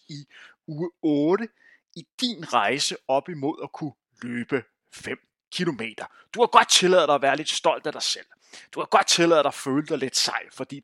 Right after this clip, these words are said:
du har virkelig rykket dig. Jeg begynder gradvist at tælle ned. Jeg tæller ned fra fem, og så skal du altså løbe i to minutter. Fem, fire, tre, to, en. Værsgo at starte på dagens sidste sæt af henholdsvis to minutters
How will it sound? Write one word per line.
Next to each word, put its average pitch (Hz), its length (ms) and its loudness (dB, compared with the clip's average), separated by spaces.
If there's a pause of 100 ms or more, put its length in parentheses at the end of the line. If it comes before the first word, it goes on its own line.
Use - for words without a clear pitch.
du 165 140 -6
har 131 320 -4 (380)
virkelig 139 340 -4 (400)
rykket 120 320 -8
dig. 120 140 -4 (800)
Jeg 220 120 0
begynder 285 240 2
gradvist 269 340 4
at 247 60 -8
tælle 262 200 4
ned. 294 200 2 (200)
Jeg 147 140 -2
tæller 196 200 0
ned 233 100 -2
fra 247 80 -4
fem, 262 280 0
og 156 80 -12
så - 80 -10
skal - 120 -6
du 190 40 2
altså 180 160 -2
løbe 160 340 -4
i 185 60 -10
to - 220 -2
minutter. 226 280 -2 (360)
Fem, 262 240 2 (680)
fire, 135 360 -4 (400)
tre, - 280 2 (640)
to, - 320 -4 (320)
en. 262 300 -4 (340)
Værsgo 214 440 8
at 170 80 2
starte 156 360 -2
på 147 140 -4 (180)
dagens 208 280 4
sidste - 340 -2
sæt 170 340 -2
af 131 240 -4
henholdsvis 208 640 -4
to 277 200 0
minutters 226 640 -4